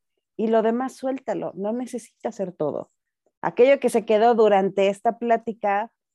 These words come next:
que estuvimos Moni y yo, aquello que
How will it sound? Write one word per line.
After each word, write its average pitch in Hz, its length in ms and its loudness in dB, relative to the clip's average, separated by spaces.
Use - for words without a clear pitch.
que 185 80 -4
estuvimos 202 580 -2
Moni 214 300 -4
y 190 60 -10
yo, 190 300 -2
aquello 190 520 -6
que 202 280 -6